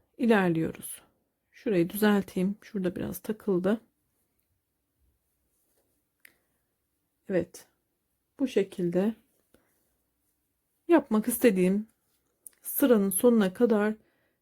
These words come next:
ilerliyorum. Şimdi burası dört tane olmalı. Çünkü zeminim dört tane. Benim buradaki yatay fıstıklarım dört adet olmalı. Şu an hala üç.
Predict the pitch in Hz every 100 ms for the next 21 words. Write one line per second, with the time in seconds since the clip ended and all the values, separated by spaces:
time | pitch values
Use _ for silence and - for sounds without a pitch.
0 | _ 233 214 190 185 170 - - _ _
1 | _ _ _ _ _ - 254 277 247 220
2 | 247 240 269 269 233 220 214 202 175 156
3 | 143 175 - 233 214 214 208 190 180 190
4 | 254 262 269 269 269 311 - - _ 254
5 | 240 240 233 220 208 208 247 247 226 -
6 | - - 185 170 226 403 _ _ _ 202
7 | 247 247 - 202 185 185 175 233 415 -
8 | 240 302 285 214 208 403 - 196 -